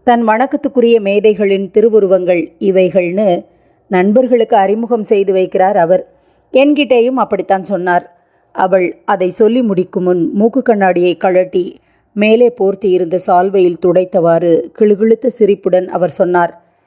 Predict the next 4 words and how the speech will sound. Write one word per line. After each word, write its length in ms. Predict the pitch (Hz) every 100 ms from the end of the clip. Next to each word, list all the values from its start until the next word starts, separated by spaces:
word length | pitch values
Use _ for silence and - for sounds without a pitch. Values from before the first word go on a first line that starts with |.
| _ _ -
"என்ன 260 | 196 226
விசித்திரமான 720 | 220 196 220 202 196 196 208
இணைப்பு! 540 | 202 170 185 185 - 285 - _ _ _ _
ஆஸ்திக 480 | 208 247 - 262